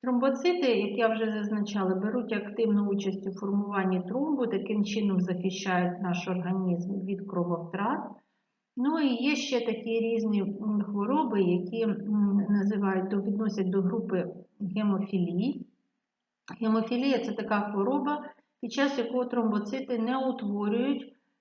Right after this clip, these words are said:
тромби, і, е, фактично у, е, людини, хворої на гемофілію, після пошкодження судин відбувається постійний крововилив.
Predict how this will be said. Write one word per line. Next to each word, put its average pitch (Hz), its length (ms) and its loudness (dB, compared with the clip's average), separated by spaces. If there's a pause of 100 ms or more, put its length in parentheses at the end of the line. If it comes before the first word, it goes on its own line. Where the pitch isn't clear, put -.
(120)
тромби, 220 840 2 (340)
і, 277 280 4
е, 285 80 -2 (500)
фактично 226 880 -2
у, 214 420 0
е, 190 380 2 (280)
людини, 208 580 2
хворої 196 380 2
на 180 120 6
гемофілію, 185 1120 0 (320)
після 285 280 0
пошкодження 220 800 0
судин 214 580 0 (360)
відбувається 240 680 2
постійний 233 720 -2
крововилив. 196 840 2